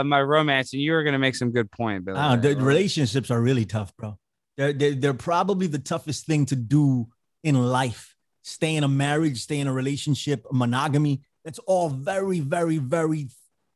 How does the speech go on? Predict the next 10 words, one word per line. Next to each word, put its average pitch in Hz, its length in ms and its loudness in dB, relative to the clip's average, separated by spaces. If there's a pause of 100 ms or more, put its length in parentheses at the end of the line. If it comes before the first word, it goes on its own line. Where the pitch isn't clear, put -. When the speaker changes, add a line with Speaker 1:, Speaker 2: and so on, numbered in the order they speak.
Speaker 2:
tough 208 320 -6
things 185 400 2
to 151 120 2
do. 131 220 4 (500)
Okay. 127 280 0
Uh, 131 160 -2 (100)
and 143 260 -2
it, 151 120 -2
it's 143 200 -6
been 131 580 -2